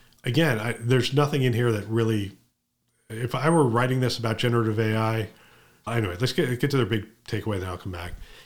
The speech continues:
Consolidation often leads to significant technical debt as organizations try to integrate disparate I T systems.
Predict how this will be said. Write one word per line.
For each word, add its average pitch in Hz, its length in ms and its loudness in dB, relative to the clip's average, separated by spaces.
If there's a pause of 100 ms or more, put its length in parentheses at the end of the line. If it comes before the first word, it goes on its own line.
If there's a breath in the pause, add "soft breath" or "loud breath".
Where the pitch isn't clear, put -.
Consolidation 143 600 2
often 131 400 0
leads 120 340 2
to 120 300 2
significant 123 520 0
technical 113 380 -4
debt 123 480 -2
as 117 160 -2
organizations 117 640 0
try 120 220 -2
to 113 120 -2
integrate 110 400 -2
disparate 107 480 -4
I 104 120 -10
T - 180 2
systems. 90 480 -2